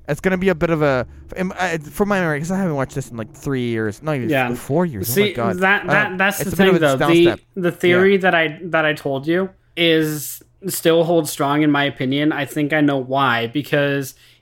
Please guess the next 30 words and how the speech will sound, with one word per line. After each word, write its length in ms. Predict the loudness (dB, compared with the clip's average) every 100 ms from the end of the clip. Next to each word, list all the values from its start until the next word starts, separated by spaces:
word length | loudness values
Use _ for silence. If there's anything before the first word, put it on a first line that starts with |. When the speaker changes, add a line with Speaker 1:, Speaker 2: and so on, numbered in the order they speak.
| -2
Speaker 2:
in 140 | 0
the 80 | 0
first 340 | 2 0 2 0
episode, 460 | 0 0 2 2
it 60 | 0
starts 360 | 0 2 2
with, 160 | -2 -2
like, 200 | 0 0
this 160 | -2 0
happy-go-lucky 800 | -2 0 0 2 2 0 0 -2
kind 240 | -2 -2
of 40 |
premise 460 | 0 0 0 -2 -2
and 100 | -2
everything. 460 | -2 -2 -2 -2 -4 _ _
But 240 | 0 0 4
then 240 | 4 4
when, 360 | 4 6 6 6
uh, 320 | 4 2 0
the 80 | -2
second 380 | 0 0 0 0
half 280 | 0 0
of 60 | -2
the 60 | 0
episode 380 | 0 -2 -4 -2
finally 320 | -2 0 -2
starts, 540 | -4 -2 0 -2 -6 -4
it 100 | -2
goes 380 | 2 4 4 0
dark 580 | -2 2 4 2 -2